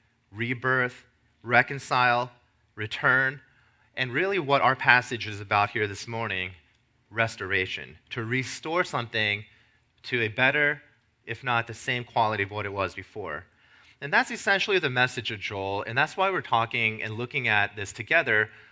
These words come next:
the book of Joel, this minor prophet, because it gives us a crystal clear picture of how people like you and me, in the brokenness and the struggles that we go through in life, that we could be restored only and completely in our relationship with God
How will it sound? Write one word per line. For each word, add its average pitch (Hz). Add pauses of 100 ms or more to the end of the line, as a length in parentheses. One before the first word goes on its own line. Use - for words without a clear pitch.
(180)
the 117
book 131
of 120
Joel, 104
this 101
minor 139
prophet, 98
because 110
it 113
gives 165
us 196
a 120
crystal 185
clear 151
picture 107 (380)
of 120
how 127
people 214
like 196
you 123
and 110
me, 107
in 123
the 120
brokenness 135
and 131
the 117
struggles 117
that 107
we 113
go 120
through 110
in 98
life, 92 (520)
that 120
we 123
could 135
be 123
restored 113 (420)
only 147
and 110
completely 110 (180)
in 117
our 117
relationship 131
with 110
God 101